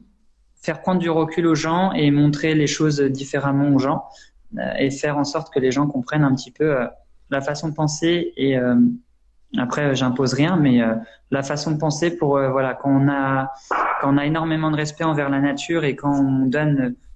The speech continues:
on va dire, euh, euh, cette, ce respect-là envers la nature, automatiquement,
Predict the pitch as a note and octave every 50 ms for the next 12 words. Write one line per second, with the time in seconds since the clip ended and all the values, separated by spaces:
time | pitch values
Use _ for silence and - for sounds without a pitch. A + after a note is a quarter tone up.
0 | - - - C3 B2 C3 B2+ B2 C3+ D#3 D3+ C3+ B2+ B2 A#2+ A#2+ A#2+ B2 - -
1 | _ _ _ - - - A#2+ - - - - - - G1+ - - - - - -
2 | - - - - - - - - - - - - _ _ _ _ _ _ _ _
3 | - C#3+ - - C#3+ C3 C3 C#3 - - - C#3 C3+ D3 D3 - D#3+ D#3 D#3+ D#3+
4 | D#3 D3 D3 C#3+ C#3+ C#3+ C#3+ D3 C#3+ C#3 - - F3+ E3+ D#3 D3 - C#3 C#3 C3+
5 | C#3 - - C#3+ D3 D#3 E3 B2+ -